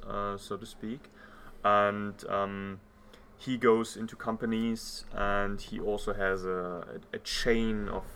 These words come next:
things that have to happen in order for someone to be from unaware to aware. He's talking about it like, um, being, being awake and then comprehend.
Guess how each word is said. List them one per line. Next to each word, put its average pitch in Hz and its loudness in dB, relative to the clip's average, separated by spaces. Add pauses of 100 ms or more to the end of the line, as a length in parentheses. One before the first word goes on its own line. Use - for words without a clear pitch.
(140)
things 113 0
that 98 -4
have 98 -2
to - -14
happen 95 -4
in 90 -8
order 90 -6
for - -14
someone 92 -8 (120)
to 90 -10
be 90 -10 (120)
from 90 -8 (400)
unaware 104 6
to 98 -2
aware. 90 -4
He's 107 -8
talking 98 -4
about 92 -4
it 90 -6 (480)
like, 92 4 (100)
um, 92 2 (520)
being, 101 0 (560)
being 110 0
awake 98 0 (760)
and 104 -2
then 110 2
comprehend. 101 -2